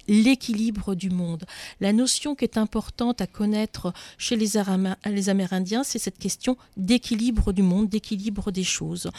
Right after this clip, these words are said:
Donc, euh, il y a l'origine du monde,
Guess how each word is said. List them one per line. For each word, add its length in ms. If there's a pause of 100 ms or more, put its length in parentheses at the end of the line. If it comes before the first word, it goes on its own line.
(340)
Donc, 300
euh, 220
il 140
y 100
a 220
l'origine 920 (320)
du 160
monde, 480